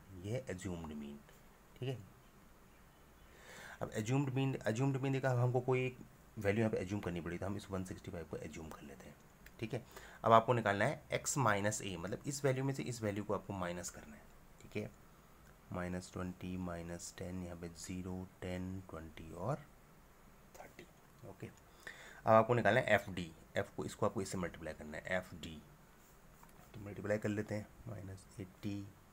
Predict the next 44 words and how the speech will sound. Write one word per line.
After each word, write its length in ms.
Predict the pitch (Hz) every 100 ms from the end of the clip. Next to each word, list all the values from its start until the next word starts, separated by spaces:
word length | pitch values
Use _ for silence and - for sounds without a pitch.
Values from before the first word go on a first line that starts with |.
| - - - - - - -
सिक्सटी, 540 | - - - 90 92 85
ज़ीरो, 420 | - 95 90 95 92 90 90
वन 220 | 90 87
एटी, 600 | 87 - - 95 90 90 90
वन 200 | 90 87
एटी 440 | 87 - - 90 - -
और 280 | 98 104 147 151 - - - - - - - -
नाइंटी, 600 | 82 76 76 73 73 - - - - -
ओके। 300 | 92 - 110 - - - - - - - - - - - -
इसका 180 | - 101
हम 80 | 92
total 240 | 92 95
निकाल 260 | 95 90 90
लेते 180 | 87
हैं 80 | 92
sigma 280 | - 90 95
F 200 | 90 87
D 80 | 92
की, 100 | 92
क्योंकि 280 | 90 95 90
इसको 180 | 90 -
हमको 160 | 87 85
बाद 140 | 82 80
में 160 | 85
ज़रूरत 400 | 82 80 101 - - - 82
पड़ने 200 | 80 78
वाली 300 | 73 73 82
है। 80 | 82 - - - - - - - - - - -
तो 80 |
ये 60 | 92
आप 60 | 80
calculate 340 | - 82 85 82
कर 100 | -
सकते 220 | 85 -
हैं, 20 |
इसको 160 | 92 107
total 300 | 90 85 90
करेंगे, 320 | 90 87 92
इनको 260 | 95 92 92
जोड़ेंगे 380 | 85 85 95 123
और 260 | - 87 85
इसमें 240 | 85 85
से 120 | 78
आपको 280 | 85 - 160